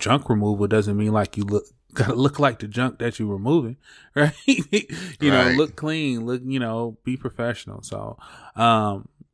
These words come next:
Speaker 1: another thing that is, uh, a lot of people kind of forget to do is print out copies of the resume that you're bringing. So if you're going in an in-person interview, you know, you'll want to bring enough copies of your resume for everyone you're meeting with,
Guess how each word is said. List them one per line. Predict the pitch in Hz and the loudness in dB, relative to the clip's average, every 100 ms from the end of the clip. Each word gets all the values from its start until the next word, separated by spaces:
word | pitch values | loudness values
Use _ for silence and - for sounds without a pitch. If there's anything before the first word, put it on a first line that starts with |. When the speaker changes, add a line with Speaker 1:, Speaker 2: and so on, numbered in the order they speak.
| - | -4
Speaker 1:
another | 123 120 147 208 | 0 2 4 2
thing | 175 160 160 156 | 0 -2 -2 -2
that | 147 143 | 0 2
is, | 127 113 - | 2 0 -2
uh, | 104 107 101 98 | -2 0 0 -2
a | 104 | 0
lot | 123 120 | 2 2
of | |
people | - 120 - 107 | -2 -8 -6 -6
kind | - - 113 113 107 | -6 -4 -4 -2 -2
of | 104 98 | -4 -4
forget | - 101 107 - | -4 -4 -4 -4
to | |
do | 98 104 110 | -4 0 2
is | 113 - | 0 -4
print | - 113 113 | -6 -2 -2
out | 110 | -2
copies | - 104 - 101 101 | 0 0 0 -2 -2
of | 104 | -2
the | 113 | 0
resume | 135 165 120 92 95 98 95 | 2 2 0 -4 -8 -8 -4
that | 95 - | -4 -2
you're | 95 | -4
bringing. | 95 90 92 | -4 -4 -6
So | 95 104 95 95 - - - - | -4 0 0 0 -6 -18 -10 -2
if | 110 | 2
you're | 123 | 4
going | 135 147 | 4 4
in | 143 131 | 2 0
an | 107 | -2
in-person | 117 - 127 - 120 | -2 -2 -2 -4 -10
interview, | - 117 110 98 98 123 139 _ | -6 -2 -2 -2 -4 -6 -10 _
you | - 104 | -6 -4
know, | 95 92 92 - - - _ | -2 -4 -6 -14 -20 -20 _
you'll | - 127 135 | -4 2 4
want | 131 147 147 | 4 0 -2
to | 143 | -6
bring | 139 139 135 | 0 2 2
enough | 123 123 | 0 0
copies | - 113 107 113 107 | 0 0 2 0 2
of | |
your | 110 113 | 2 4
resume | 98 101 104 104 | 4 4 2 0
for | 107 95 | 2 4
everyone | 98 104 98 98 98 101 - _ | 4 4 4 2 2 -2 -12 _
you're | 113 | 2
meeting | 107 143 190 123 | 4 6 6 4
with, | 110 131 | 4 2